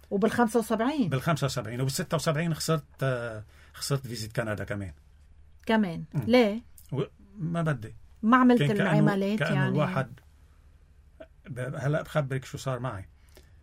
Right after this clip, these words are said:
Speaker 2: سنة السبعة وثمانين
Speaker 1: مم.
Speaker 2: كنت بمونريال.
Speaker 1: مم.
Speaker 2: بيعزمنا شخص، رجل أعمال كبير. أنا، والله يرحمه، المطران ليا الشاهين، مطران موارني بكندا.
Speaker 1: نعم.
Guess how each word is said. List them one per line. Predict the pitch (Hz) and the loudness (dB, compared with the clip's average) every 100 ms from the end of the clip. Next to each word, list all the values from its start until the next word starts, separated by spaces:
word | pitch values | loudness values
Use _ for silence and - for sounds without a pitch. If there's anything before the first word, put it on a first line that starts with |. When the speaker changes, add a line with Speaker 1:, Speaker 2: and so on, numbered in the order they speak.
| - - - | -20 -20 -6
Speaker 2:
سنة | 139 135 | -4 -2
السبعة | 131 170 151 | -2 0 0
وثمانين | 139 135 131 113 110 - - 208 | 0 -2 -2 -4 -14 -20 -10 -4
Speaker 1:
مم. | 202 185 165 - - - - - - | -2 -2 -8 -18 -20 -20 -20 -14 -2
Speaker 2:
كنت | 135 | -2
بمونريال. | 120 113 110 107 95 - - | -2 -6 -6 -6 -8 -14 -12
Speaker 1:
مم. | 202 185 170 - - - - - - - - - | -6 -6 -8 -20 -20 -20 -20 -20 -20 -20 -20 -12
Speaker 2:
بيعزمنا | 123 120 131 107 165 117 | -6 -4 -2 0 0 -2
شخص، | 104 143 - 135 - - - - - - - - - - - | -4 -6 -4 -10 -10 -16 -20 -20 -20 -20 -20 -20 -20 -14 -2
رجل | 151 107 - | 0 0 -6
أعمال | 98 110 98 | -6 -6 -6
كبير. | 92 101 95 - - - - - - - - - - | -6 -8 -8 -14 -20 -20 -20 -20 -20 -20 -20 -10 0
أنا، | 139 131 156 - - - - - - - - - - - | 2 0 -6 -12 -20 -20 -20 -20 -20 -20 -20 -20 -20 -16
والله | - 120 113 | -8 -6 -2
يرحمه، | 123 - 107 110 107 | -4 -4 -6 -6 -6
المطران | 104 104 - 123 | -6 -6 -6 -6
ليا | 104 101 | -4 -6
الشاهين، | - 107 107 | -6 -8 -6
مطران | 104 101 117 104 | -8 -8 -8 -8
موارني | 98 104 117 101 | -8 -8 -8 -8
بكندا. | 95 95 85 78 | -8 -8 -8 0
Speaker 1:
نعم. | 220 220 151 | 0 0 -2